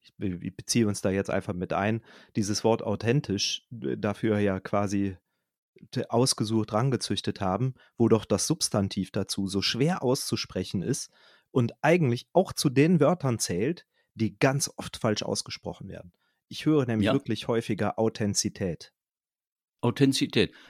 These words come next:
Speaker 2: Finde ich bei
Speaker 1: Authentizität.
Speaker 2: diesem, finde ich bei diesem blödsinnig aufgeblasenen Wort, äh, völlig okay.
Speaker 1: Ja, ich habe auch eins mitgebracht.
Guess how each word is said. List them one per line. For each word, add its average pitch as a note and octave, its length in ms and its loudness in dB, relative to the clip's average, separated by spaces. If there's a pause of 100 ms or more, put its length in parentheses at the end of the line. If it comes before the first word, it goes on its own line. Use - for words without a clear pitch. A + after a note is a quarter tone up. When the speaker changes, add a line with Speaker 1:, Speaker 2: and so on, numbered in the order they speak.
Speaker 2:
Finde C#3 300 10
ich C#3+ 120 6
bei A2+ 80 6
Speaker 1:
Authentizität. G2 100 2
Speaker 2:
diesem, B2+ 380 6 (580)
finde C3 280 4
ich - 120 -2
bei G#2+ 120 2
diesem A#2+ 460 4 (180)
blödsinnig B2+ 920 4
aufgeblasenen G#2+ 1400 2 (120)
Wort, G2 500 0 (100)
äh, G2 120 -8 (120)
völlig - 460 -2
okay. D2+ 420 -6 (640)
Speaker 1:
Ja, A2+ 280 8
ich C3+ 140 2
habe E3 140 8
auch E3+ 80 6
eins B2+ 200 2
mitgebracht. G#2+ 680 -2